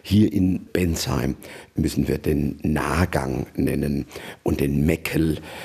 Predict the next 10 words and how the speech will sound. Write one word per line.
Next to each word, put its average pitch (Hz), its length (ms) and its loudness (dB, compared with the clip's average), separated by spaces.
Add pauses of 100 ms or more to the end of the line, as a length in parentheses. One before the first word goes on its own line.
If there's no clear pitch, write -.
(200)
und - 300 -2
den 71 480 0
Kessler, 73 760 -2
Ludwig - 380 -4
Kessler 73 460 0 (340)
besonders. 78 600 -2 (400)
Also - 200 -2
da 87 220 0 (460)
rangiert - 720 0
Metzendorf 78 800 0